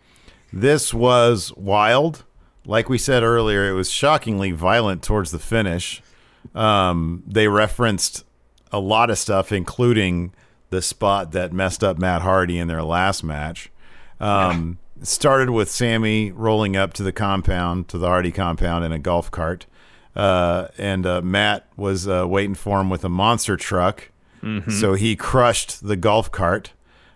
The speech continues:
Speaker 1: Um, <laughs> so, so, like, uh, they get to, they
Speaker 2: Well,
Speaker 1: get
Speaker 2: before the match began, we just said,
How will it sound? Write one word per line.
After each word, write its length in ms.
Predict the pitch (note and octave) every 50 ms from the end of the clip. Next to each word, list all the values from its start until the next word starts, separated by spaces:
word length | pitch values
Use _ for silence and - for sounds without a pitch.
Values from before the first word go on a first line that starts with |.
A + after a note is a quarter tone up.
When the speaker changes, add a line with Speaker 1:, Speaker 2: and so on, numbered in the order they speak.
| _ -
Speaker 1:
Um, 720 | - A#2 A2 G#2+ G#2 G2+ F#2+ F#2 F2 E2 D#2+ D#2+ D2+ D2 _ _ _ _ _
<laughs> 280 | _ _ _ _ _ -
so, 420 | - - - - - D#3+ C#3+ A2+ - - - _ _ - - - - - _
so, 280 | - - - C3+ B2 B2+
like, 380 | B2 B2 A#2+ A2+ A2+ F#2+ -
uh, 500 | B2 A#2+ A2+ A2 G#2+ G#2 G2+ G2+ G2 G2 F#2+ G2+
they 220 | G2 A#2+ A#2+ B2
get 420 | A2+ G#2 C#3+ F3 G#3+ A3+ - - -
to, 720 | - - - D#3+ D3+ C#3+ C3+ C3 C3 B2+ B2+ A#2+ G#2+ G2+ - _ _ _ _ _ _ _ _ _ _ _ _ _ _ _ _ _ _ _ _ _ _ _ _ _ - - -
they 160 | A#2+ A#2 B2+
Speaker 2:
Well, 80 | C3+ C3+
Speaker 1:
get 80 | C3+
Speaker 2:
before 180 | - - G3+ G#3+
the 80 | G3+ D3
match 220 | D3 C#3 - -
began, 480 | D3+ B2 A#2+ C3 A#2+ A2 G2+ F#2+ G2 G2
we 120 | A2 A2+
just 280 | - - F#2+ F#2 F2+ -
said, 160 | - G#2+ F2+